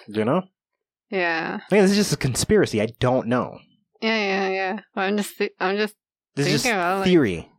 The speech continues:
Speaker 1: Theory.
Speaker 2: Mm-hmm,
Speaker 1: These
Speaker 2: mm-hmm.
Speaker 1: people, like, they, I don't think they knew each other, except I know factually the captain and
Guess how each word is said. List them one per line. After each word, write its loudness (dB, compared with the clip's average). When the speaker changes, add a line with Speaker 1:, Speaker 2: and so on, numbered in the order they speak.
Speaker 1:
Theory. 2
Speaker 2:
Mm-hmm, -6
Speaker 1:
These 4
Speaker 2:
mm-hmm. -2
Speaker 1:
people, 4
like, 0
they, 2
I 0
don't 4
think 0
they 4
knew 0
each -2
other, 2
except -4
I -2
know 2
factually 0
the 2
captain 0
and 0